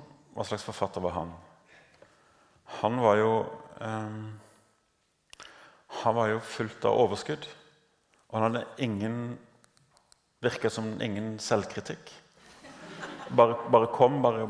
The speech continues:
bare, ikke sant? Bare strømmet gjennom han. Og hvis du ser på hva han har lagt, han har lagt alt mulig. Men det er liksom ikke e-, ett verk man tenker på, det er H C Andersen, den, vi glemmer alt det andre. Det er selve hele pakka, ikke sant? Og hvis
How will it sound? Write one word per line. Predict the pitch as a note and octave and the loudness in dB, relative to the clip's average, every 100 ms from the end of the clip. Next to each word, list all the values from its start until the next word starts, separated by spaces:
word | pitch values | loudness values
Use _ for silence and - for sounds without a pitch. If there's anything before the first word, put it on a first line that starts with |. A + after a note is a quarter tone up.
| G#2 | 4
bare, | A#2 G#2+ A2 G#2+ G2 - - | 4 6 0 -2 -6 -10 -10
ikke | A#2 | -6
sant? | - D#3 - - | 0 -2 -2 -4
Bare | - A2 | -2 -2
strømmet | - B2 G2+ G2+ G#2+ | 0 0 2 4 4
gjennom | G2+ G#2+ | 4 2
han. | B2+ D#3+ - - - - | 0 0 -6 -16 -12 -10
Og | |
hvis | A2 C#3 | -6 -4
du | |
ser | C3 C3+ | 4 4
på | C3 | 6
hva | A#2+ | 6
han | B2 | 8
har | A#2 | 6
lagt, | A#2+ B2+ | 6 4
han | B2+ | 0
har | A2+ | 0
lagt | A2+ A#2 A#2+ | 0 2 2
alt | A#2+ - | 2 0
mulig. | C3 A2 C#3 F3+ - - - _ _ _ - | -4 0 -2 -4 -10 -20 -20 _ _ _ -6
Men | B2 | 2
det | A#2+ | 6
er | C3+ | 6
liksom | D3 D3 | 4 -2
ikke | C#3 - - - | -4 -8 -12 0
e-, | A2+ A2 A#2 A#2 | 2 4 2 -2
ett | A#2+ - - | -8 -10 0
verk | D3 - - | 0 0 -6
man | C3 A#2 | -4 -2
tenker | A#2 - | -4 -6
på, | G2 - | -10 -2
det | C3 | 2
er | A#2+ | 2
H | G#2+ G#2 | 0 -2
C | A2 | -2
Andersen, | G2+ F#2 - G#2+ | -2 -4 -8 0
den, | G#2+ G#2+ G#2 | 2 2 -2
vi | G2+ | -2
glemmer | G#2 G#2 F#2+ | 2 2 4
alt | F#2+ G2 | 2 2
det | F#2+ | -2
andre. | E2+ E2+ G2 | -4 -8 0
Det | B2 | 0
er | - | 2
selve | C3+ A#2+ | 2 4
hele | B2+ G2+ | 2 2
pakka, | G#2 - - B2+ C#3 | 0 -4 -4 -4 -4
ikke | - | -6
sant? | C3+ C#3 - - - - - - - - - - - _ | -8 -8 -12 -20 -20 -20 -20 -20 -20 -20 -20 -20 -20 _
Og | B2+ A#2 | 2 2
hvis | A#2+ | 2